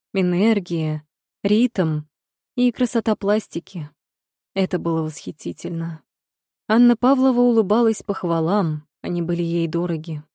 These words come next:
поскольку говорили с искренне людьми, чьему вкусу и мнению она доверяла. Махарани была знатоком и поклонницей национальной культуры и искусства Индии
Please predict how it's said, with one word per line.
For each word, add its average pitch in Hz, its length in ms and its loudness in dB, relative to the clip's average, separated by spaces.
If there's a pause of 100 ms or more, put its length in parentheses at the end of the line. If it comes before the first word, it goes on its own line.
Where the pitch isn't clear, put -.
(140)
поскольку 170 680 -4
говорили 180 420 0
с - 180 -8
искренне 185 440 -4
людьми, 170 540 -2
чьему 175 420 -4
вкусу 180 580 -6
и 170 160 -10
мнению 160 760 -2 (480)
она 160 220 -2
доверяла. 170 720 -2 (680)
Махарани 196 460 2
была 202 240 2
знатоком 185 560 0
и 190 40 0
поклонницей 175 640 -2
национальной 170 680 -2
культуры 165 520 -2
и 160 60 -2
искусства 175 460 -6
Индии 156 640 -4